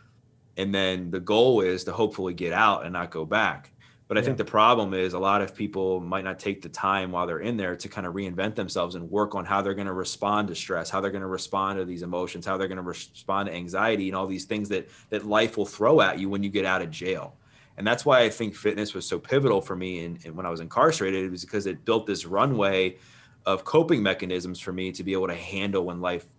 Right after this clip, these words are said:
Speaker 1: threw, hit me or threw curveballs at me when I got out.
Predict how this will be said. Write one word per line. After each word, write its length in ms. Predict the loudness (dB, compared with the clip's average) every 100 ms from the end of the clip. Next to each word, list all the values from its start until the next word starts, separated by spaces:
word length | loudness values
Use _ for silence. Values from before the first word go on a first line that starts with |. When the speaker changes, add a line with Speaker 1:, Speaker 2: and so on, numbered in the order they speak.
| _
Speaker 1:
threw, 180 | -12 -12 -12 _
hit 240 | -6 -4 -2
me 180 | -4 -4
or 220 | -6 -8
threw 160 | -10
curveballs 520 | -2 2 4 4 0 -2
at 120 | -4
me 80 | -6
when 160 | -6
I 80 | -6
got 260 | -4 0 4
out. 320 | 4 4